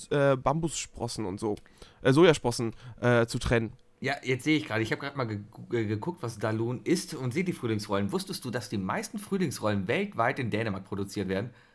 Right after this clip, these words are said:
Speaker 1: Nein, warum?
Speaker 2: Ja, eben von dieser Firma, weil diese verdammten kleinen Mini-Frühlingsrollen in Europa sowas von gefressen werden.
Speaker 1: Schmecken auch
Speaker 2: Und
Speaker 1: einfach
Speaker 2: jede
Speaker 1: überall gleich.
Speaker 2: Tiefkühl-,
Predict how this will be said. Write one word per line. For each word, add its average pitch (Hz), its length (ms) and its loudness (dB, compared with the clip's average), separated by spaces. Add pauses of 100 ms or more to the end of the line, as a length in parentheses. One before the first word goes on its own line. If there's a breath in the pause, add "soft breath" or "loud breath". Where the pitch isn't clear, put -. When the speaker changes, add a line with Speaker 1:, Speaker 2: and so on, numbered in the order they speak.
(280 soft breath)
Speaker 1:
Nein, 139 360 8
warum? 131 380 0
Speaker 2:
Ja, 131 220 2
eben 170 180 2
von 165 160 2
dieser 143 220 0
Firma, 131 400 4
weil 143 200 6
diese 123 240 -4
verdammten 131 520 -4
kleinen 135 240 -2
Mini-Frühlingsrollen 110 840 0
in 107 100 -4
Europa 110 340 -2
sowas 123 260 -2
von 117 140 -6
gefressen 113 380 -4
werden. 95 180 -2
Speaker 1:
Schmecken 127 300 -6
auch - 40 -18
Speaker 2:
Und 117 140 -2
Speaker 1:
einfach 123 120 -2
Speaker 2:
jede 180 280 4
Speaker 1:
überall 123 260 0
gleich. 120 500 -6
Speaker 2:
Tiefkühl-, 151 880 0